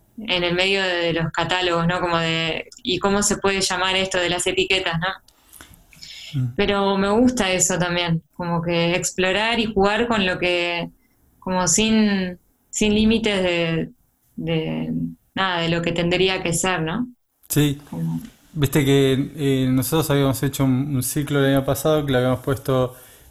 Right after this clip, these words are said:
Speaker 2: eh, música de autor en templos, ¿no? Y entonces empe-, empezamos a usar es-, este, esta terminología de música de autor, que al principio a mí mucho como que dije, "Bueno,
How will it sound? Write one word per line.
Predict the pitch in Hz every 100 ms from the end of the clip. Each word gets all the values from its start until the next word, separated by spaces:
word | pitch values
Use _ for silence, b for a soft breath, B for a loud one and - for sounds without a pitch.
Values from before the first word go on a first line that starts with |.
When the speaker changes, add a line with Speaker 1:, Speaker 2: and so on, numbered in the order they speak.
| -
Speaker 2:
eh, | 123
música | 123 139 - 135 120
de |
autor | 120 117 143 156
en | 143 117
templos, | 120 107 104 110 104
¿no? | 139 190 b b b b _
Y | 160
entonces | 139 196 202 151
empe-, | 156 143 165
empezamos | 147 143 165 175
a | 175
usar | 156 170 170
es-, | 156 131 151
este, | 156 - 139 135 139
esta | - 139 131
terminología | 135 143 147 143 160
de |
música | 151 165 - 147
de | 123
autor, | 117 113 120 113 B B B
que | 180
al |
principio | 175 196 247 226
a |
mí | 170
mucho | 185 202 190 220
como | 175 143
que | 127
dije, | 135 165
"Bueno, | 247